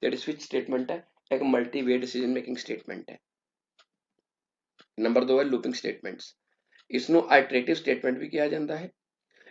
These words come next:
ਇਸ ਦੀ ਵਰਤੋਂ ਕਿਸੇ ਸਟੇਟਮੈਂਟ ਜਾਂ ਹਦਾਇਤ ਨੂੰ ਬਾਰ-ਬਾਰ ਲਾਗੂ ਕਰਨ ਲਈ ਕੀਤੀ ਜਾਂਦੀ ਹੈ।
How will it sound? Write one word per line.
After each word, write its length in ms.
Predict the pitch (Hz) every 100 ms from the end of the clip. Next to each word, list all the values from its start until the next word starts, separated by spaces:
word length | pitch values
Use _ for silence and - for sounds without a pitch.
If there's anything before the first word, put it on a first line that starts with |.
| _
ਇਸ 100 | 143
ਦੀ 120 | 156
ਵਰਤੋਂ 400 | 175 123 - 120 - _ -
ਕਿਸੇ 200 | 143 170
ਸਟੇਟਮੈਂਟ 420 | 170 135 131 139
ਜਾਂ 100 | 143
ਹਦਾਇਤ 340 | 135 135 117
ਨੂੰ 220 | 123 117 -
ਬਾਰ-ਬਾਰ 460 | 123 123 120 117 117
ਲਾਗੂ 280 | 113 110 123
ਕਰਨ 200 | 113 113
ਲਈ 100 | 117
ਕੀਤੀ 300 | 113 - 123
ਜਾਂਦੀ 320 | 135 135 147
ਹੈ। 100 | 165